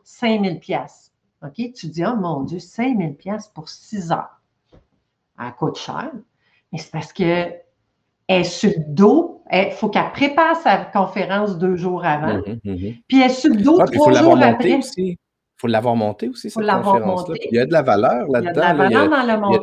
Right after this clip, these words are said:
Speaker 2: il y a du
Speaker 1: montage.
Speaker 2: temps de recherche, il y a du temps de, de, de l'avoir, de, puis il y a aussi la valeur, tout simplement, de sa,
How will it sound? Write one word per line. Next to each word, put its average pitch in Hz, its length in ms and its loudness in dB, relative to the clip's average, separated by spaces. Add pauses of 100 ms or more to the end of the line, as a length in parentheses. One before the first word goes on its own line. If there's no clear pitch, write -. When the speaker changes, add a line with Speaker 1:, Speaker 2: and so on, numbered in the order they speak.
Speaker 2:
il - 100 0
y - 20 4
a - 40 2
du - 0 -
Speaker 1:
montage. - 200 -6
Speaker 2:
temps 151 160 0
de 120 200 -2
recherche, 170 500 -2
il 123 40 0
y - 20 2
a 107 60 2
du 98 200 -14
temps 143 280 -4
de, 104 580 0 (380)
de, 92 200 -2
de 90 140 -6
l'avoir, 107 380 2 (220)
de, 107 420 -2
puis 135 100 -10
il 135 80 -6
y 147 60 4
a 139 40 6
aussi 131 340 -2
la 113 140 0
valeur, 117 400 -2
tout - 80 -20
simplement, 113 420 -8
de 120 140 -10
sa, - 200 -10